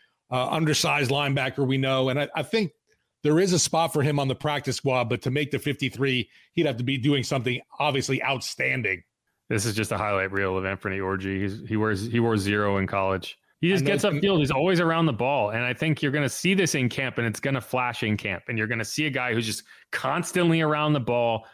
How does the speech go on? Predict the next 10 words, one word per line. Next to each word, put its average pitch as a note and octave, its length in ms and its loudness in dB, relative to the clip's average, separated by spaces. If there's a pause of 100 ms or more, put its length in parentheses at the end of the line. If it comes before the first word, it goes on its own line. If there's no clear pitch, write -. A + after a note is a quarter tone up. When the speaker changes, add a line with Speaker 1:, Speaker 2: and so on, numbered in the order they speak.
(100)
Speaker 2:
making C#3 460 0
plays, B2 600 -2 (280)
getting C#3+ 300 0
upfield, B2 760 0
harassing B2 840 0 (200)
running C3 320 0
backs, B2 500 -2
and, A2 220 -2
and G#2+ 180 -4
snap, C3 400 -4